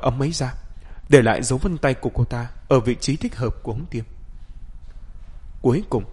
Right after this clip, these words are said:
kiểm tra lại một lượt các phòng ngủ, xác nhận rằng không để lại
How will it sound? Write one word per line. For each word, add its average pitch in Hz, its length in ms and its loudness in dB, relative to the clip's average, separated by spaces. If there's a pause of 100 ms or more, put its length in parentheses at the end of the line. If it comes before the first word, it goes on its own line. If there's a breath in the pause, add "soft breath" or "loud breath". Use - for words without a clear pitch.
(440 soft breath)
kiểm 135 180 10
tra 208 140 6
lại 143 160 4
một 117 240 0
lượt 117 220 6
các 226 100 0
phòng 107 240 -2
ngủ, 101 140 -6 (640)
xác 214 300 4
nhận 120 220 0
rằng 110 180 -2 (400 soft breath)
không 190 220 6
để 110 120 4
lại 101 160 0